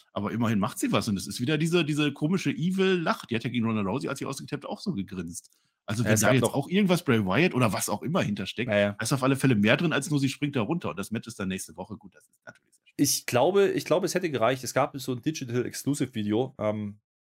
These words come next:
Speaker 2: von Extreme Rules, wo sie danach in der dunklen Backstage-Bereich saß, wo sie interviewt werden soll, wo sie einfach nicht redet. Ähm, da hat man das eigentlich mehr geteased als jetzt hier in diesem Segment. Deswegen, ja, also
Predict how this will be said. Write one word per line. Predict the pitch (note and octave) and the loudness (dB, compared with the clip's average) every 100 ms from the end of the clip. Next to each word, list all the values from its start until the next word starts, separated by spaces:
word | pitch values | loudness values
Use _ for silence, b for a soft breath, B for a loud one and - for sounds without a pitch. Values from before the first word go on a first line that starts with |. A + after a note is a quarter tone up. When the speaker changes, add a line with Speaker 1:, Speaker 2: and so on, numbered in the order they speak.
| _ - | _ -6
Speaker 2:
von | A#2 | -4
Extreme | A#2 - B2 | -2 -6 -4
Rules, | A2 A#2+ - | -2 -2 -2
wo | A2+ | -6
sie | G#2+ | -6
danach | G#2 G2+ G#2 A2 C#3 - - | -4 -4 0 2 0 -2 -10
in | A#2+ | -8
der | A2+ | -6
dunklen | - B2 B2+ G#2 | -6 -6 -6 -4
Backstage-Bereich | - B2 A2+ - - G2 G#2 | -4 -2 -4 -4 0 0 0
saß, | - G2 G#2 - | -2 -2 -4 -4
wo | G2+ | -6
sie | G2+ | -6
interviewt | G2+ G#2+ A#2 | -6 -6 -6
werden | A2 A2 | -8 -6
soll, | G#2 G#2 | -8 -8
wo | G#2+ | -10
sie | G2+ | -8
einfach | - G2+ | -6 -6
nicht | G2 - | -8 -6
redet. | G2 G#2 F#2+ | -4 -4 -4
Ähm, | F#2+ G2 G2+ F#2+ | -6 -6 -8 -4
da | G2 | -2
hat | G#2 G#2+ | -2 -4
man | |
das | G2+ | -8
eigentlich | - F#2+ | -8 -6
mehr | G2 G#2+ | -2 -2
geteased | G#2+ - G#2+ - | -2 -6 -8 -6
als | G2+ | -6
jetzt | G#2 - | -4 -6
hier | - G#2 | -4 -2
in | G2 | -2
diesem | G2+ G#2 | -4 -6
Segment. | G#2 F#2 F2 F#2 - | -6 -6 -8 -8 -4
Deswegen, | G#2+ A2 F#2 G2 - _ _ _ _ _ _ _ - | -4 -2 -4 -4 -12 _ _ _ _ _ _ _ -12
ja, | A#2 G2+ F2+ F#2 - | -2 0 2 0 -4
also | - A2+ G#2+ G#2 | -2 0 0 -2